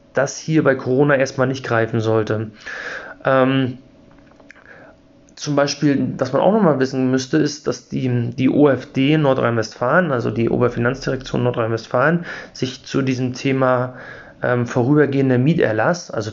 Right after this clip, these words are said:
Mieterlass heißt ja nicht immer, dass ich die komplette Miete erlasse, sondern im Zweifel vielleicht auch einfach nur ein Teil der Miete, ähm, dass die das nicht als schädlich ansehen in Bezug auf diese Berechnung, ähm, ähm, wie viel Prozent der ortsüblichen Miete hab ich eigentlich,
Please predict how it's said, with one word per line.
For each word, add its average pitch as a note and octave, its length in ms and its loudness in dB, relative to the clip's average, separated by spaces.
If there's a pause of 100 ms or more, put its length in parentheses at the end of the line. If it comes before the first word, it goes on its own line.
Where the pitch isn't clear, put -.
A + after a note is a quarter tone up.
Mieterlass B2+ 420 0
heißt B2+ 180 -4
ja B2+ 60 0
nicht C3 140 0
immer, B2 300 2 (260)
dass A#2 120 -2
ich A2+ 80 -10
die - 120 -2
komplette E3 380 -2
Miete C3 220 2
erlasse, A#2 380 0
sondern C3 260 0
im B2 140 0
Zweifel B2+ 460 -2
vielleicht A#2+ 340 -2
auch - 80 0
einfach B2 240 0
nur A#2+ 140 2
ein A2+ 100 0
Teil C#3+ 240 0
der C3 140 2
Miete, B2 400 -2 (580)
ähm, C3 600 2 (520)
dass B2+ 160 0
die - 80 -2
das C#3+ 160 2
nicht E3+ 140 2
als D3+ 120 2
schädlich F#3 380 0
ansehen B2 280 2
in B2+ 120 4
Bezug B2 340 -6
auf B2 180 0
diese B2+ 380 -2
Berechnung, C3 640 0
ähm, B2+ 420 0 (400)
ähm, B2+ 160 0
wie C#3+ 80 2
viel D3 120 2
Prozent C3+ 400 -4
der C3 60 2
ortsüblichen C3 480 0
Miete C#3 240 -2
hab - 160 -4
ich C#3 100 2
eigentlich, A#2+ 540 0